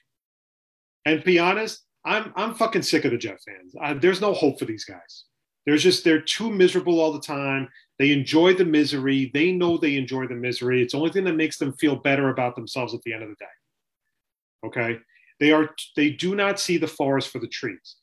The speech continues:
You see, I always set my expectations low for the, for the Jets because when I do that, I'm not that upset about it.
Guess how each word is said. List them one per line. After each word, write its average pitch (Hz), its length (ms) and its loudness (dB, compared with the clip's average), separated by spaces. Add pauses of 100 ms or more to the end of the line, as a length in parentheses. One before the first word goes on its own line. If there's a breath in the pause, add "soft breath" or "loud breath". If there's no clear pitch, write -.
(120)
You - 260 -10
see, 156 420 -2 (200)
I 220 320 2
always 190 460 2
set 165 240 -2
my 147 160 0
expectations 123 920 -2
low 120 360 0
for - 120 -10
the, 113 220 -12 (100)
for 123 120 -8
the 113 80 -6
Jets - 500 -14 (420)
because 143 360 0
when 160 100 0
I 160 80 4
do 233 280 0
that, 131 340 0 (380)
I'm 156 240 -2
not 180 380 -2
that 160 180 0
upset 170 360 -2
about 107 200 -8
it. - 60 -18